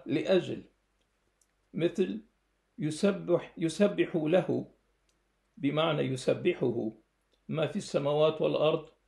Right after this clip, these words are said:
وهو العزيز، العزيز الحكيم، سورة الحشر الآية أربعة وعشرين، أو يسبح لله بمعنى يسبح الله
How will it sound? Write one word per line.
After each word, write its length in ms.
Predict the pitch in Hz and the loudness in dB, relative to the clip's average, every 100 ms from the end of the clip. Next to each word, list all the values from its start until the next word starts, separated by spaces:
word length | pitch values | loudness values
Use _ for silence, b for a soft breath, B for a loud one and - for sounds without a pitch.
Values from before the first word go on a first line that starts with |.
| _ _ | _ _
وهو 320 | - 139 151 135 | 0 2 4 2
العزيز، 440 | 120 127 151 156 | 2 -2 -4 -6
العزيز 680 | 135 - 135 131 131 165 139 | -6 -4 -2 -2 0 -2 -2
الحكيم، 640 | 135 - 120 - - - - _ _ _ _ _ _ | -2 -2 -4 -4 -6 -8 -16 _ _ _ _ _ _
سورة 520 | - 151 131 127 - | -6 0 2 0 -2
الحشر 540 | 127 - 160 - - - 139 | -4 -4 -6 -6 -8 -8 -6
الآية 480 | 147 135 143 135 | -2 0 0 0
أربعة 200 | 143 139 | -2 -4
وعشرين، 480 | 123 117 - - - _ _ _ _ _ _ _ _ | -6 -6 -8 -12 -14 _ _ _ _ _ _ _ _
أو 380 | 139 160 202 240 - _ _ _ _ _ _ _ _ _ _ _ _ _ _ _ _ _ _ | 2 2 2 -2 -14 _ _ _ _ _ _ _ _ _ _ _ _ _ _ _ _ _ _
يسبح 960 | 147 156 - 196 180 165 170 - 180 185 - _ _ _ _ _ | -6 -4 2 2 2 0 0 4 6 6 0 _ _ _ _ _
لله 840 | - 160 185 190 170 147 143 127 - - | 0 4 6 6 4 4 2 0 -2 -8
بمعنى 500 | 156 151 160 175 160 | -6 -2 0 0 0
يسبح 640 | 143 131 185 160 147 - | -2 2 2 2 -2 0
الله 480 | 147 143 143 117 | 0 0 0 -2